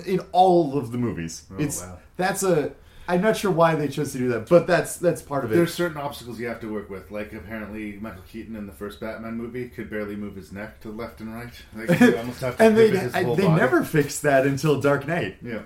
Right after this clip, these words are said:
Speaker 1: The
Speaker 2: I don't know. It just seemed like an easy fix. When you read the Dark Knight comic books, when he was Batman,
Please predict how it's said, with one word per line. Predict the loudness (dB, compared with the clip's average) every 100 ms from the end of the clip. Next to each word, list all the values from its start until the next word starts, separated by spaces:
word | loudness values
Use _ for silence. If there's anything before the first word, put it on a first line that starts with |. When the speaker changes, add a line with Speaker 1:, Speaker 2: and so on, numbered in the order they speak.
| -12
Speaker 1:
The | -14 -14 -18 -20 -20 -20 -20 -20 -20 -20 -20 -20 -20 -20 _
Speaker 2:
I | -4
don't | -2 -2
know. | -2
It | -4 -4
just | -4
seemed | -2 -2
like | -2
an | -6
easy | -10
fix. | -8 -8 -8
When | -6
you | -4
read | -2 -2 -2
the |
Dark | -6 -8 -8
Knight | -10 -10 -12
comic | -14 -12 -12 -10
books, | -10 -12 -12
when | -12
he | -8
was | -8 -8
Batman, | -8 -8 -8 -12 -12 -14